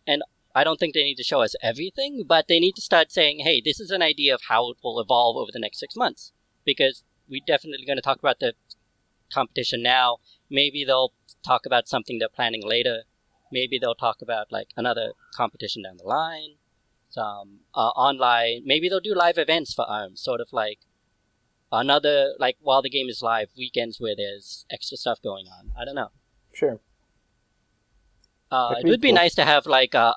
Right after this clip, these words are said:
Speaker 1: a schedule of D L C. So it'll be like, "Oh yeah, I'll pay for arms now, and in two months I'll get that first D L C. In another three months, you know, you know, may-, two months after that, maybe we'll get the new character," sort of thing.
Speaker 2: Yeah, they could even show, like, a trailer for one of the new characters or something.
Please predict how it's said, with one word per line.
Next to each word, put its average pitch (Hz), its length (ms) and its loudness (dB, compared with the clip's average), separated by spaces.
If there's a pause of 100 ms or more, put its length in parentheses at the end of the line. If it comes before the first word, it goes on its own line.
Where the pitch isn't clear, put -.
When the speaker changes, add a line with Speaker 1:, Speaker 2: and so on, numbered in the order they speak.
Speaker 1:
a 120 120 2
schedule 131 560 0
of 104 120 -8
D 117 140 -4
L 101 140 0
C. 107 260 -12
So 135 220 -4
it'll 135 200 -12
be 127 160 -4
like, 113 200 0
"Oh 156 100 -4
yeah, 165 200 4
I'll 110 140 2
pay 165 200 0
for 160 100 0
arms 143 320 0
now, 117 380 2 (500)
and 143 180 4
in 127 380 0
two 220 200 2
months 165 260 4
I'll 143 80 2
get 139 140 0
that 117 160 0
first 170 300 -2
D 147 120 0
L 131 140 2
C. 113 420 -6 (220)
In 123 80 -10
another 160 340 0
three 170 220 -2
months, 151 420 -2
you 139 140 -8
know, 120 320 -2 (680)
you 135 140 -6
know, 117 180 0
may-, 131 280 -12
two 175 160 -2
months 143 300 0
after 139 220 0
that, 131 240 2
maybe 127 200 -4
we'll 123 100 -12
get 123 200 -4
the - 80 -10
new 123 100 -8
character," 120 440 -2
sort 113 200 -8
of - 80 -12
thing. 104 260 -14 (540)
Speaker 2:
Yeah, 120 260 0
they 123 160 4
could 196 140 2
even 175 160 2
show, 135 300 6
like, 120 160 4
a 104 60 -8
trailer 135 360 4
for 107 160 2
one 101 100 0
of 98 80 -2
the 101 60 0
new 98 160 -2
characters 92 480 -4
or 92 60 -6
something. - 360 -12